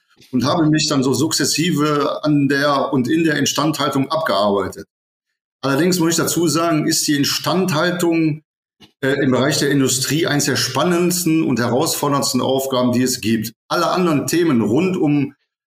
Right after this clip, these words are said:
eine Industrie, die da hau-, lauten kaufmännisch, äh, und andere Dinge,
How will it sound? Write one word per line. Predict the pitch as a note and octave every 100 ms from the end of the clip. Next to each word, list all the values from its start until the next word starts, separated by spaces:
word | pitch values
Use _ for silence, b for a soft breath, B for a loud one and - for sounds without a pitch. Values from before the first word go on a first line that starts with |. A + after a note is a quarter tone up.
| _ _
eine | B2+ C#3 B2+
Industrie, | C3 B2+ B2 - - D#3+ F#3 E3+
die | B2 C3+
da | B2
hau-, | B2 D#3
lauten | D3+ A#2+ B2+ B2 E3 D#3 A#2+
kaufmännisch, | - D3 D#3+ C3 C3+ C#3+ C#3 C3 - - -
äh, | B2 B2 B2 A#2+ A#2 A#2 - _ _ _ _ _ _ _ _ -
und | C3 A#2
andere | F3+ D#3+ D3+
Dinge, | E3+ F3 D3+ D3